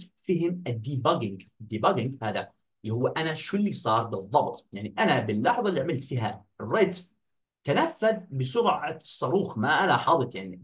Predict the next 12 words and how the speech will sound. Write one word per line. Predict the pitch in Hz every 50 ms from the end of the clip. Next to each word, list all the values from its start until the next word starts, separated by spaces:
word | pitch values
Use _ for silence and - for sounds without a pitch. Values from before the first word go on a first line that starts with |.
| - -
جرين | 139 226 285 269
صار | - - - 185 208 - 185
بال-، | 151 135 131
طبعًا | - - 113 - - -
أنا | 269 226 208 208
ممكن | 247 277 277 - - - 160 160 175 - - _ _ _ _ -
هذه | 131 151 214 277 294 254 240
اللحظة، | 190 160 151 175 165 - - 208 -
هذه | 120 131 123 -
اللحظية، | 87 95 101 110 - 123 139 131 - 87 - 101
هذه | 98 92 110
اللحظية | 104 107 107 107 120 143 180 208 202